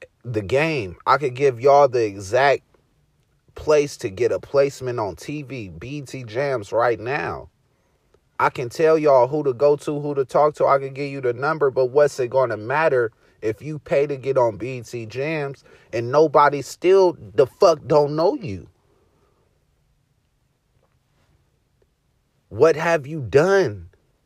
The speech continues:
to make people care about your video going up on B E T Jams? You know what's gonna happen? I could give y'all the game right now. Y'all could pay y'all whatever, whatever you gotta pay them. They put you on B E T Jams. You say, "Oh, I'm going up on this day at this time."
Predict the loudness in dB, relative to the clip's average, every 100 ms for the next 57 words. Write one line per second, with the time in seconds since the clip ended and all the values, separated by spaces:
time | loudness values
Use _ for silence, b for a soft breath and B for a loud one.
0 | -6 -4 -2 -2 -4 -6 -2 -2 0 2
1 | 2 2 2 2 0 0 -2 0 2 2
2 | 0 -2 -2 0 -2 -2 -2 -4 -8 -10
3 | -10 -12 -10 -8 -8 -10 -16 B B -6
4 | 0 4 4 2 0 0 2 2 2 -2
5 | -6 b b -2 0 -2 -2 2 6 6
6 | 4 0 -2 2 4 4 2 0 0 -4
7 | b b b 4 4 0 -2 0 4 6
8 | 6 4 4 4 4 2 0 2 2 2
9 | 0 -2 2 2 2 -2 -2 -2 -2 0
10 | -2 -2 -4 -4 -2 -2 -2 -6 -6 -6
11 | -10 -8 -8 -6 -8 -10 _ b -16 -2
12 | 0 4 6 6 6 0 -4 -2 -2 -2
13 | -2 -4 -4 -2 2 2 2 0 -4 -4
14 | -4 0 0 -2